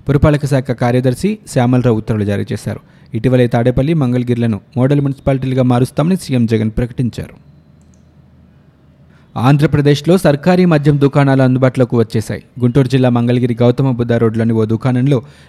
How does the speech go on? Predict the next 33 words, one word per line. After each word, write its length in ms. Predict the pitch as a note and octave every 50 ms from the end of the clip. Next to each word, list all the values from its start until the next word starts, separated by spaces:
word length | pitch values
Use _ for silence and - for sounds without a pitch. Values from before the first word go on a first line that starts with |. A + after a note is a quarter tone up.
| _ -
మద్యం 340 | A2+ A#2 A#2 A2+ C#3 C3+ B2
అమ్మకాలు 420 | A#2 A#2+ B2+ B2+ - B2 A#2+ C#3+
కొత్త 300 | D3+ - C#3+ B2+ C3 F3
సినిమా 420 | E3 - F3+ E3+ D#3+ D#3 D3 C#3+ C#3
విడుదలను 340 | C#3 C3 B2+ C#3 C3+ C3
తలపించాయి. 500 | B2 B2+ A#2+ A2 A2+ G#2+ G2 - G#2+ G2+ - -
ఉదయం 240 | A#2+ A#2+ C#3 D#3+ F3
పదకొండు 460 | D#3+ - C#3+ C3+ D#3 D3 F3+ F3 E3
గంటలు 320 | D3+ D#3 D3+ C#3 D3+ D3 C#3
ఎప్పుడవుతుందా 600 | C3 B2 - D3 C#3+ C#3+ C3+ C3 C#3 C3 B2+ B2+
అని 120 | B2+ B2+
మద్యం 320 | B2 A#2+ A#2 A#2+ B2+ B2 A#2
దుకాణాల 360 | B2 - C3 A#2 A#2 A#2 A2+
వద్ద 200 | A2+ A#2 A#2 A#2 G2+ - - - - - - _ _ -
మందుబాబులు 560 | - B2+ B2 B2+ C#3 B2+ B2 A#2 A#2+ A2+ G#2+
వేచి 340 | A2 A2 G#2+ - - - G#2+
చూశారు. 300 | G#2+ - - A2+ - - - _ _ _ _ -
షట్టర్ 360 | - - C3 B2 - C3 A#2
తెరిచిన 340 | - C#3 B2 - - B2+ A#2+
వెంటనే 300 | A#2+ A#2+ A#2 A2 B2 B2+
ఒక్కసారిగా 540 | A#2+ A#2 - - D3+ - D#3 C#3 B2+ A#2+ G#2+
ఎగబడ్డారు. 460 | G2+ G#2 G#2 G2+ G2+ G#2 G2+ - - - -
ఆబ్కారీ 380 | A#2 A#2 - - - C3+ A#2 A2+
శాఖ 240 | - B2 A2+ - A#2+
అధికారులు 380 | A2+ A2+ G#2+ - B2 A2+ A#2
మద్యం 300 | A2+ A2+ A2 A2 A#2+ A2+
కొనుగోలును 460 | G#2 A#2 A2+ A2+ A2 A2 A2 B2+ E3
పర్యవేక్షించారు. 800 | D#3+ - C3 A2 G2+ G2 F#2 F2+ - - A2+ G#2 - A2 - - - - _ _ _ - _ -
దశల 300 | B2+ C3+ C3 - F#3 F#3+
వారీగా 340 | F3+ F3 E3 E3+ D#3+ E3 E3
మద్య 260 | D#3 D3 C3+ C3 D3+
నిషేధం 380 | D3 C#3+ C3+ D3+ C#3 C#3 C3+ C3
అమలు 220 | B2+ C3 C3 B2+